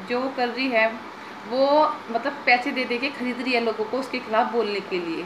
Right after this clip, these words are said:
तो मैं एक बात पूछना चाहूँगी अरमान से, क्या अरमान, सबसे पहले तुम्हारी बहन, तुम्हारी दोस्त, तुम्हारी फैमिली मेम्बर ही हैं जिन्होंने किरण को सब कुछ बताया है, क्या वो लोग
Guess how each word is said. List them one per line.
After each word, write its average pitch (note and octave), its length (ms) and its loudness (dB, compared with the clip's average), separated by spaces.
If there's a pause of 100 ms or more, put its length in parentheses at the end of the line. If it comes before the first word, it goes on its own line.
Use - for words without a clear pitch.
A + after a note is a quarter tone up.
(600)
तो B3 80 0
मैं C#4 200 0
एक C4 220 0
बात C4 120 4
पूछना C4+ 220 -4
चाहूँगी A3 320 4
अरमान A3 400 2
से, A3+ 140 -2 (400)
क्या C4 200 4
अरमान, A#3+ 400 2 (440)
सबसे B3 220 -2
पहले B3 360 2
तुम्हारी A#3+ 400 4
बहन, G#3+ 340 0 (1200)
तुम्हारी A#3+ 280 4 (100)
दोस्त, G#3 280 2 (380)
तुम्हारी A#3 220 6
फैमिली A3 400 2
मेम्बर A3 420 6
ही C4 60 0
हैं G#3+ 220 2
जिन्होंने G#3+ 320 -4
किरण A3+ 260 -2
को A3 120 -6
सब A3+ 220 -4
कुछ A3+ 100 -4
बताया G3+ 380 2
है, F#3 160 0 (400)
क्या B3 200 8 (520)
वो C4 140 2
लोग B3 340 0